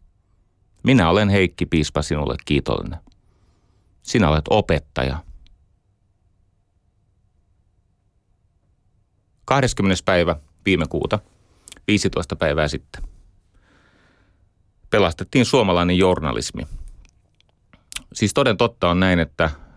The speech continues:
olen ollut ihan perustelluista syistä huolissani suomalaisesta journalismista.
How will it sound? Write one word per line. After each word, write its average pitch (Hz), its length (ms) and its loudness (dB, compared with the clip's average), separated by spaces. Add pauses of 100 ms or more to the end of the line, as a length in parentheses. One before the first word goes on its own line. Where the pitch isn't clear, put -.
(180)
olen 92 360 2
ollut 95 420 2
ihan 82 260 -2
perustelluista 92 800 0
syistä 85 480 -2
huolissani 92 640 0
suomalaisesta 78 640 0
journalismista. 92 720 0